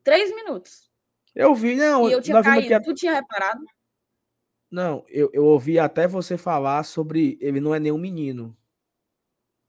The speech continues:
Speaker 1: Não, eu f-, não falei isso. Eu falei que eu tava dando os números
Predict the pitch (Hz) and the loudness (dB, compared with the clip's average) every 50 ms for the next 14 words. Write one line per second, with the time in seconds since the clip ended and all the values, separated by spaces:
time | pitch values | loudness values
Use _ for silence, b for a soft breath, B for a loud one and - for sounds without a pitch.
0 | _ _ _ _ _ _ _ _ _ _ _ _ _ _ _ _ _ _ _ _ | _ _ _ _ _ _ _ _ _ _ _ _ _ _ _ _ _ _ _ _
1 | _ _ _ _ _ _ _ _ _ 359 381 349 262 208 196 202 208 233 240 226 | _ _ _ _ _ _ _ _ _ -12 -8 -8 -6 -6 -6 -6 -6 -6 -6 -6
2 | 196 160 143 147 139 _ _ _ _ - 196 202 220 226 226 - 220 214 226 220 | -8 -10 -14 -18 -20 _ _ _ _ -12 -10 -10 -10 -10 -12 -18 -16 -12 -12 -10
3 | 226 240 - 269 269 262 294 269 202 - 208 185 - 190 185 196 - - - 240 | -10 -10 -8 -6 -4 -4 -4 -6 -8 -10 -12 -10 -6 -6 -6 -6 -6 -8 -12 -16
4 | 240 b b b b b b 190 190 - 220 220 233 233 233 233 233 240 233 233 | -16 b b b b b b -12 -4 -2 -2 -2 -2 -4 -6 -6 -6 -6 -8 -8
5 | 196 208 220 240 277 311 339 294 220 185 170 170 - - - _ | -8 -6 -6 -4 -4 -4 -4 -4 -6 -6 -8 -10 -12 -20 -20 _